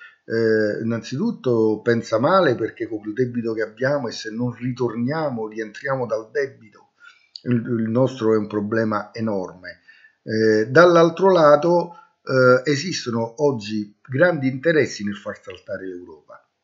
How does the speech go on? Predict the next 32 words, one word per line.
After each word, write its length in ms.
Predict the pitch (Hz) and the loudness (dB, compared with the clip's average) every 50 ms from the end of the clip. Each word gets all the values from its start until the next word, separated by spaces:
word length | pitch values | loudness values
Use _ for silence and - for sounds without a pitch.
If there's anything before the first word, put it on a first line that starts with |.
| _ _ | _ _
di 100 | - 135 | -6 0
cui 180 | 135 143 127 | 2 2 2
probabilmente 800 | 95 117 113 113 113 117 117 120 131 123 113 101 95 - 101 95 | 2 0 -2 -2 -2 -4 -4 -2 -2 -4 -4 -4 -8 -10 -14 -12
sia 160 | 101 117 110 | -10 -10 -6
Salvini, 500 | 104 113 110 110 113 117 110 104 104 98 | -6 -6 -6 -6 -6 -6 -8 -8 -10 -14
la 160 | - 104 107 | -16 -14 -10
Meloni, 600 | 113 117 117 113 113 113 107 95 92 92 87 85 _ | -8 -8 -6 -6 -4 -4 -6 -6 -8 -16 _ _ _
le 100 | 98 104 | -16 -14
Cinque 380 | 104 - 120 113 104 - 113 104 | -12 -10 -12 -12 -10 -10 -12 -12
Stelle, 680 | - - - 117 104 101 95 95 98 120 139 135 - _ _ - - - - _ _ - | -12 -10 -8 -6 -6 -6 -6 -6 -6 -8 -8 -8 -12 _ _ -20 -20 -20 -20 _ _ -4
eh, 160 | 110 110 - - | -4 -4 -2 2
hanno 360 | - 143 151 143 127 123 120 | 6 6 6 6 4 0 -2
tutto 320 | - 175 - - - 123 | -4 -6 -8 -2 0 0
l'interesse 760 | 123 131 135 127 131 160 160 143 117 104 101 - - - 120 | 2 2 0 0 4 4 4 6 6 2 0 -4 -8 -4 0
a 60 | 117 113 | 0 0
rispondere 580 | 113 107 - - - 123 117 117 113 107 104 | 0 -2 -8 -8 -8 -6 -6 -6 -6 -10 -12
forse 280 | 98 107 113 - - 101 | -12 -14 -16 -16 -18 -18
a 60 | - | -16
queste 300 | - 123 107 - 107 104 | -12 -12 -12 -10 -12 -14
forze 500 | - 120 120 110 107 - - - - - | -10 -8 -10 -10 -10 -14 -18 -18 -18 -12
extra 680 | - 139 127 135 - - - 110 107 104 101 95 92 - - _ _ _ _ _ _ _ _ _ - - - _ | -10 -10 -10 -10 -12 -16 -8 -6 -6 -4 -4 -6 -10 -14 -18 _ _ _ _ _ _ _ _ _ -20 -20 -18 _
nazionali 840 | - 127 139 156 202 - - - 175 180 156 123 107 104 107 113 120 | 0 4 6 6 6 6 4 4 4 4 6 6 2 2 2 0 -2
che 120 | 117 135 127 | 0 4 4
hanno 220 | 120 120 120 113 | 4 4 4 0
questo 260 | 113 113 - - 120 | 0 -2 -4 -4 -6
interesse. 580 | 110 101 104 120 120 127 117 98 - - - 113 | -6 -4 0 0 2 2 2 0 -2 -4 -4 -2
E 40 | 139 | -2
oggi 180 | 151 - - 127 | -2 0 -2 -4
anche 200 | 127 127 - 127 | -4 -2 -2 0
la 100 | 120 117 | 0 0
miopia 380 | 117 117 113 104 120 143 131 | 0 -2 -4 -4 -2 -4 -2
dell'America 800 | 113 113 113 113 117 131 151 139 110 104 101 101 98 95 92 - | -2 0 0 0 0 0 -2 -4 -4 -6 -8 -10 -10 -12 -12 -12